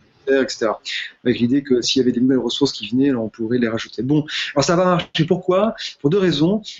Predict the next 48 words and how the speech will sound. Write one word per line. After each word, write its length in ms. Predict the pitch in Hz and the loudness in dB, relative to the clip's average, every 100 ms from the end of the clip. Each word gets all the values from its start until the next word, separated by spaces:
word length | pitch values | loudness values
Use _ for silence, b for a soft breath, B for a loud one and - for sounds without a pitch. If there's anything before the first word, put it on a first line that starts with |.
| B | B
La 60 | |
première 220 | 131 175 170 | 0 2 4
raison, 240 | 165 208 | 2 0
c'est 120 | - | -2
qu'à 200 | - 147 | 0 0
ce 120 | 147 170 | 0 2
moment-là, 220 | 156 185 | 2 4
il 40 | |
n'y 60 | 165 | 2
avait 120 | 139 | 2
pas 100 | 190 | 2
de 60 | 185 | 2
Wi-Fi. 460 | 185 - 190 165 | 2 0 0 0
<laughs> 40 | 156 | 2
Il 20 | |
n'y 20 | |
avait 140 | 151 160 | 0 2
pas 100 | - | 0
de 120 | 147 | -2
Wi-Fi 360 | 170 165 - 202 | -2 -2 -4 -2
dans 100 | 147 | 2
la, 120 | 135 135 | 2 0
dans 140 | 139 135 | 0 0
la 80 | |
bibliothèque. 540 | 135 151 131 143 170 - B B B - | 2 0 2 0 -2 -12 B B B 0
Et 80 | 135 | 2
la 160 | 139 | 2
structure 440 | 131 - 170 - 180 | -2 -8 -8 -2 0
métallique, 520 | 156 147 147 165 - | 2 0 0 -2 0
euh, 160 | 127 123 | 0 0
du 120 | 123 | 0
bâtiment 360 | 127 135 151 175 | -2 0 -4 -4
fait 140 | 165 | -4
que 60 | 131 | -4
la 40 | |
trois 160 | - 139 | -2 0
G 100 | 165 | 2
passait 280 | 151 - | 0 -2
pas. 180 | 135 120 - B 139 - | -6 -8 -12 B -20 -8
Donc 120 | 127 | -6
j'étais 180 | 135 131 | -2 0
bien 140 | 147 | 0
gentil 260 | 151 147 160 | 2 0 2
avec 120 | 143 | 2
mes 80 | 131 | 2
Q 140 | - | 0
R 100 | 120 | -4
codes. 400 | - 165 185 123 | 0 0 2 0